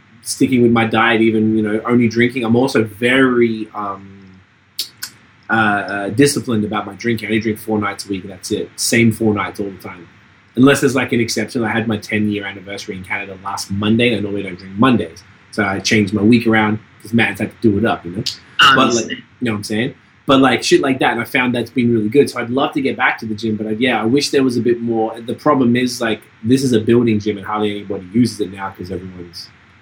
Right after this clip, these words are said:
Speaker 1: staying in, the, in their thing. So maybe it's, maybe it's safe. I don't know. But, like, if you go into a public gym,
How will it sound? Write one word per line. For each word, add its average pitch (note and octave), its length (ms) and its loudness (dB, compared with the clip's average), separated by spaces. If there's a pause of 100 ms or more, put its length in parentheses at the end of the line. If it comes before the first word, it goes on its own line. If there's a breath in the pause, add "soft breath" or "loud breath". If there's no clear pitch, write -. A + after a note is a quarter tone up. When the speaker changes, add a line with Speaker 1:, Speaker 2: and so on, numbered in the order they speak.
Speaker 1:
staying G2 320 -4
in, F#2+ 120 -8
the, F2+ 60 -14
in F#2+ 200 -20
their F2+ 100 -20
thing. A#2 280 -2
So G#2+ 120 -4
maybe G#2+ 240 2
it's, - 180 -4
maybe F#3 400 4
it's - 140 -4
safe. B3 220 -4
I G#2+ 100 -14
don't C3+ 160 -4
know. B3+ 200 -2 (540 soft breath)
But, B2+ 140 4
like, A#2+ 120 2
if - 60 -4
you B2 80 2
go B2+ 160 4
into A#2 180 0
a F2+ 40 -2
public C#3+ 440 0
gym, C3+ 500 0